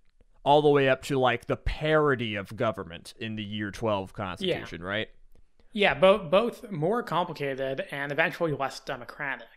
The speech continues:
Speaker 2: You know, the year twelve constitution would also be notable for being the first to not include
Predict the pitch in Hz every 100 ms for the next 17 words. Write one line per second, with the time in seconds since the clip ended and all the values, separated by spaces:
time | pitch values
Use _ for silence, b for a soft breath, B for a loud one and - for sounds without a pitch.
0 | - 175 160 143 143 208 202 - 196 -
1 | 147 143 139 160 160 151 127 123 127 135
2 | - - _ _ - 147 147 170 151 143
3 | 139 143 139 131 135 131 135 127 - 139
4 | 143 - - b b b _ 165 139 127
5 | 131 135 123 - 143 127 139 123 120 160